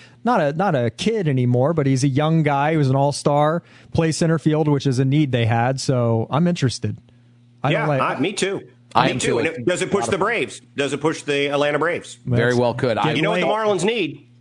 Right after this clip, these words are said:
Speaker 2: Marlins need to pile a bunch of guys on a bus and take 'em to a strip club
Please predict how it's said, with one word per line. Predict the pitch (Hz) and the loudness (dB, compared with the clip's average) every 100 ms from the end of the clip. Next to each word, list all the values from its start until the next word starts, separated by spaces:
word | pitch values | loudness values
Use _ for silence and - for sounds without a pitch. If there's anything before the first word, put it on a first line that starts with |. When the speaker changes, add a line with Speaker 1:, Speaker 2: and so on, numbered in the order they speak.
| - - | -20 -4
Speaker 2:
Marlins | 160 196 202 156 | -2 0 0 -2
need | 196 160 | -2 -2
to | 151 135 127 - | -2 -2 -4 -4
pile | - 185 190 | -2 0 0
a | |
bunch | 190 185 | -2 -2
of | 175 | -2
guys | 190 175 | -2 0
on | 180 | -2
a | 160 | 0
bus | 196 190 | -2 0
and | 147 | -2
take | 165 170 | -2 -2
'em | 160 | -2
to | 165 | -2
a | 147 | -2
strip | 190 208 - | -4 -4 -2
club | 120 113 | 0 -2